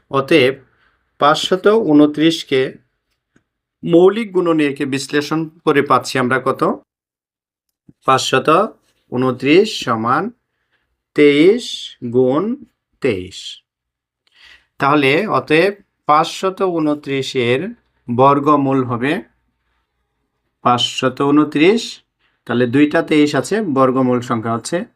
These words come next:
তেইশ। উত্তর নির্ণেয় বর্গমূল হচ্ছে তেইশ। গ নম্বর প্রশ্নে রয়েছে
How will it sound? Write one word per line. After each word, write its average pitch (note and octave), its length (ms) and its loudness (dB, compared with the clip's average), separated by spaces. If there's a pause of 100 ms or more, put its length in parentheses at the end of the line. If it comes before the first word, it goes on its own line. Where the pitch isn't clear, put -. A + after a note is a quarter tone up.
(580)
তেইশ। B2 580 0 (540)
উত্তর D#3+ 380 0
নির্ণেয় D3 500 2
বর্গমূল C3 520 0
হচ্ছে B2 320 -6 (400)
তেইশ। G2+ 600 -4 (3500)
গ A#2+ 60 2
নম্বর D3 340 4
প্রশ্নে D#3+ 380 0
রয়েছে C#3 540 2